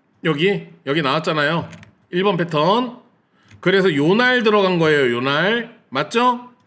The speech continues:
더하기 빼기, 곱하기 나누기 이런 거 아니라 그랬어요. 그냥 더하기 빼기만 할 줄 알면 된다 그랬어요. 요 자리였어요, 요 자리. 그죠? 그래서 우리가 요때 진입을 한 거예요. 바로 상승 나오죠. 그러니까 여러분, 요것만 기억하시면 된다고요.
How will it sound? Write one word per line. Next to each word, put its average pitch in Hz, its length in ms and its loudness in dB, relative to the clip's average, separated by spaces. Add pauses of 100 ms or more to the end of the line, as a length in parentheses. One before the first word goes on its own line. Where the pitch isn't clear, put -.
(520)
더하기 196 440 0
빼기, 208 600 -2 (400)
곱하기 196 400 0
나누기 196 360 2
이런 180 180 0
거 180 60 0
아니라 156 240 0
그랬어요. 170 380 -2
그냥 151 320 -2
더하기 175 400 -2
빼기만 185 300 0
할 208 120 2
줄 190 120 0
알면 143 200 -2
된다 131 220 -2
그랬어요. 123 420 -4
요 143 120 -2
자리였어요, 113 440 -4
요 87 60 -12
자리. 85 240 -16 (500)
그죠? 131 280 -6 (460)
그래서 151 200 0
우리가 139 220 0
요때 180 480 0
진입을 135 380 -2
한 160 140 -2
거예요. 170 680 0 (120)
바로 104 340 -4
상승 98 320 -10
나오죠. 80 320 -14 (1400)
그러니까 180 340 0
여러분, 151 340 0
요것만 170 440 0
기억하시면 120 480 -6
된다고요. 85 400 -14